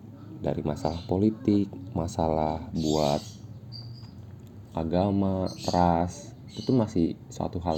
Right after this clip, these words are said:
yang tabu kayaknya di Indonesia. Kayaknya kalau ada pembicaraan itu, pasti langsung ribut.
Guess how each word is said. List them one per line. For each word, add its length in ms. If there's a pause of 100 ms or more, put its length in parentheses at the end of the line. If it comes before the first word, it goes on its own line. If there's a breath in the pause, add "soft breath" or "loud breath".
yang 160
tabu 640
kayaknya 400
di 240
Indonesia. 480 (2250)
Kayaknya 240
kalau 480
ada 240
pembicaraan 640
itu, 320 (1300)
pasti 320
langsung 240
ribut. 320